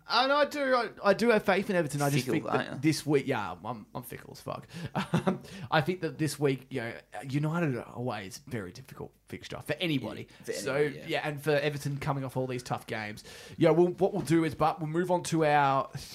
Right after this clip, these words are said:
Speaker 2: Last
Speaker 1: uh,
Speaker 2: segment.
Speaker 1: our three takeaways from the week. Uh, Mickey, should I let you take this one first up?
Speaker 2: Yeah, I'll go first 'cause I'm most important, like women. <laughs>
Speaker 1: Yeah, yeah,
Speaker 2: Mate,
Speaker 1: okay.
Speaker 2: so hang on, that is so bad. Wait, hang on, I'm just trying to think if that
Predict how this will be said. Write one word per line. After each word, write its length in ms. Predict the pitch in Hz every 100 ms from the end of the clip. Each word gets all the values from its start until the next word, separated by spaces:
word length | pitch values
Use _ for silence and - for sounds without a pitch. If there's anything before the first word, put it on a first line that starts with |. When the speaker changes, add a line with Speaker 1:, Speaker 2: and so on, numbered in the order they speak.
| -
Speaker 2:
Last 440 | 123 131 123 127
Speaker 1:
uh, 20 |
Speaker 2:
segment. 500 | 139 120 107 110 175 -
Speaker 1:
our 140 | 151
three 360 | 143 - 170 214
takeaways 840 | - - 156 151 147 135 127 131 -
from 460 | - - 185 233 240
the 100 | 170
week. 420 | 113 117 208 - - - - - _
Uh, 340 | 147 156 151 151
Mickey, 280 | 202 214 233
should 180 | - 190
I 180 | 190
let 180 | 180 190
you 100 | 196
take 240 | - 196 190
this 120 | 175
one 180 | 196 190
first 260 | 190 180
up? 180 | 202 -
Speaker 2:
Yeah, 220 | - 185 135
I'll 80 |
go 140 | 127 117
first 380 | - 120 123 -
'cause 100 | 113
I'm 120 | 110
most 220 | 113 113
important, 540 | 113 131 139 131 143
like 180 | 120 110
women. 280 | - 127 135 - _
<laughs> 80 | 156 - 139 - - - - - -
Speaker 1:
Yeah, 180 | 131 143
yeah, 220 | 185 156
Speaker 2:
Mate, 160 | 143 113
Speaker 1:
okay. 60 | 156
Speaker 2:
so 200 | 139 135
hang 160 | 135
on, 80 | 117
that 80 | 135
is 120 | 147
so 180 | - 107
bad. 280 | - 87 -
Wait, 160 | - 92
hang 100 | 113
on, 60 | 107
I'm 60 | 120
just 200 | 139 -
trying 140 | 143
to 40 | 120
think 120 | 107
if 60 | 101
that 180 | 90